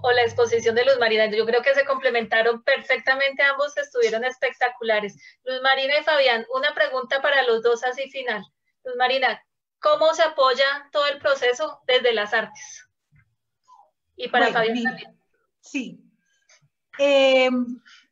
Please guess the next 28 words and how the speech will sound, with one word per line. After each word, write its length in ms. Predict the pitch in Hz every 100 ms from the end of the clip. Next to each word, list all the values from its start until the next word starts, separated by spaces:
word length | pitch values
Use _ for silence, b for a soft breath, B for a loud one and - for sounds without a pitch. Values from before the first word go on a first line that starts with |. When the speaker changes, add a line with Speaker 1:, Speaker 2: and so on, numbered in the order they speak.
| -
Speaker 2:
ya 460 | 247 277 247 262 294
le 180 | 285 277
decía 320 | 269 262 254
a 40 |
Fabián 360 | - 277 294 285
que 100 | 320
no 140 | 302
me 100 | 285
ha 40 | 285
escrito 420 | - - 302 302
en 80 | 294
el 140 | 285
correo 520 | 277 254 247 226 226 _
<clears throat> 420 | 330 269 247 -
desde 220 | 269 -
las 260 | 247 220 -
artes. 480 | 240 - _ _ _ -
Es, 360 | 240 233 - _ _ _ _ _ _ _ _ _ _ _ _ _ _ _ _ _ _ _ _ _ _ _ _
desarrolla 800 | 208 302 294 277 294 294 294 311
la 160 | 349 339
sensibilidad 1120 | 339 294 - 285 277 247 240 233 220 226 - - _ _ _ _ _ _ _ _ _ _ _ _ _ _ _ _ _
y 140 | 294 294
me 160 | 294
permite 540 | 294 269 269 285 277 320
expresarme 680 | - 339 294 285 254 269 277
de 140 | 269
otras 520 | 247 247 262 277 - -
formas, 680 | 302 269 208 151 - _